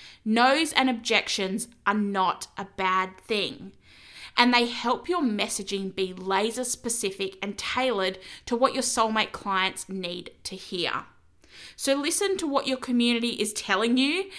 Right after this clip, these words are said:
and shift and adjust the messaging to meet them where they're at. Okay,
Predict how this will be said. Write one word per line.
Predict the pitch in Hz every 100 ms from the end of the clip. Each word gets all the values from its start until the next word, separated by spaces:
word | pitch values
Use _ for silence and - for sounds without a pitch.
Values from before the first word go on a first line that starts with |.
| - -
and | 247 247
shift | - 294 311 - -
and | 247
adjust | 233 226 214 226 - -
the |
messaging | 208 196 196 233 220 294 311 -
to | -
meet | 220 208 214 208
them | 220 202
where | 190 185
they're | 190 185 -
at. | 143 - - - _ _ _ _ _ _ _ _ _ _ _ _ _ - _ - 220
Okay, | 220 190 156